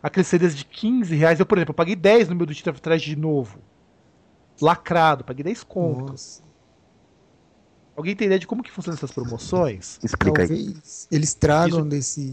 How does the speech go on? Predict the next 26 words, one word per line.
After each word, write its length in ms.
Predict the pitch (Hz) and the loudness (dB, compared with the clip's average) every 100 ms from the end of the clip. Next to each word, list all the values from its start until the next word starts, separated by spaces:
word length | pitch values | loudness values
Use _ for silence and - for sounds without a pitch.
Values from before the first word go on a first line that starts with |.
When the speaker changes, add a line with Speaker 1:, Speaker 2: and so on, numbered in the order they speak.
| 123 | -12
Speaker 2:
de, 140 | 120 | -12
de 80 | 123 | -8
Manaus, 680 | 131 131 127 127 151 180 143 | -4 -4 -2 -2 2 2 0
alguma 200 | 131 131 | -2 -6
coisa 320 | - 139 127 | -4 -4 -4
assim? 460 | 117 - 196 208 - _ _ _ _ _ _ _ _ _ _ _ _ _ _ _ _ _ | -8 -6 -4 -4 -6 _ _ _ _ _ _ _ _ _ _ _ _ _ _ _ _ _
Speaker 1:
Não, 520 | 302 370 392 403 254 170 | -6 0 2 4 4 2
a 40 | |
promoção 520 | 202 226 247 - 269 | 2 2 0 2 0
é 20 | |
muito 220 | 277 277 302 | 2 0 0
mais 180 | 285 | 0
simples. 640 | 277 - 135 117 95 92 - _ _ | 0 -4 -4 -6 -10 -12 -18 _ _
Você 240 | - 160 226 | -2 0 2
tem 200 | - 233 | 4 2
o 40 | |
estoque 440 | 269 - 208 202 220 | 2 2 2 2 -4
num 100 | 240 | -2
mês. 560 | 165 101 - - - _ _ - - _ _ _ _ _ _ _ - _ _ | -4 -6 -10 -18 -20 _ _ -20 -20 _ _ _ _ _ _ _ -20 _ _
Quando 240 | - 403 | 4 6
você 300 | 403 359 - | 8 6 4
vendeu 720 | 226 233 262 185 180 170 113 85 _ _ _ _ _ _ | 2 2 0 2 4 4 4 -2 _ _ _ _ _ _
o 60 | 151 | -8
que 120 | - | -2
você 280 | 156 - 233 | -2 0 2
gastou, 880 | 214 285 - - - 190 151 98 | 4 4 0 -4 4 6 6 2